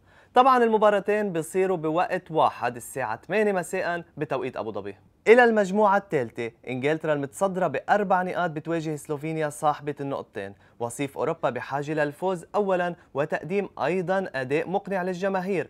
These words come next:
وعلى الأرجح هو الأقرب للخروج بالنقاط الثلاثة. بالمجموعة ذاتها، الدنمارك وصربيا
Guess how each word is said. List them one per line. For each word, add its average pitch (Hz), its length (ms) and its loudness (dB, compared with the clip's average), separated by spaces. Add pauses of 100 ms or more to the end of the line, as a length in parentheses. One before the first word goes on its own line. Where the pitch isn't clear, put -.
(100)
وعلى 208 300 4
الأرجح 170 420 -4
هو 156 100 0
الأقرب 139 360 -2
للخروج 131 440 -8
بالنقاط 117 400 -8
الثلاثة. 101 480 -10 (440)
بالمجموعة 220 580 4
ذاتها، 131 480 -2
الدنمارك 135 580 -2
وصربيا 113 580 -2